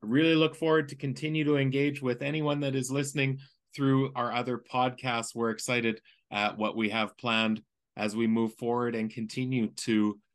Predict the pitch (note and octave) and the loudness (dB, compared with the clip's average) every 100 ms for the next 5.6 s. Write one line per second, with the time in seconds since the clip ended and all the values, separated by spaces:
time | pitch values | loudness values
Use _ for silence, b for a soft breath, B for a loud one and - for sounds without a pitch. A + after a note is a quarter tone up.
0 | _ _ A#2+ A#2+ - B2 A2+ - - G#2 | _ _ -4 -4 -4 -4 -4 -6 -4 -2
1 | G#2 G2+ G2 G#2 - A#2 G#2+ - - _ | 0 -2 -6 -8 -4 -4 -4 -6 -12 _
2 | _ _ G#2 - A2+ A2 A2+ G#2 - G#2 | _ _ -6 -4 -2 0 0 -4 -6 -4
3 | G#2 G2+ A2 A2+ A2+ G#2 - _ _ _ | -2 -2 0 0 0 -4 -12 _ _ _
4 | _ _ A#2 D#3 C3 C3 C#3 - _ _ | _ _ 2 4 4 0 -6 -16 _ _
5 | - G#2+ A2+ A2+ A2+ | -18 -4 -2 0 -4